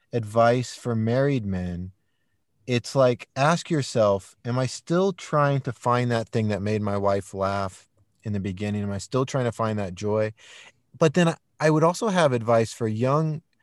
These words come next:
men or just married men and say,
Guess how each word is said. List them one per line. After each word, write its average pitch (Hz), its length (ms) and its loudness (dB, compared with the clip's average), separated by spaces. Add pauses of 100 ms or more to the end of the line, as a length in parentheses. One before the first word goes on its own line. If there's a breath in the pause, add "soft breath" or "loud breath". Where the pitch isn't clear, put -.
(200)
men 110 300 0
or 110 200 -2
just 127 380 2
married 104 360 -4
men 95 380 -6 (420 soft breath)
and 123 140 -4
say, 127 480 0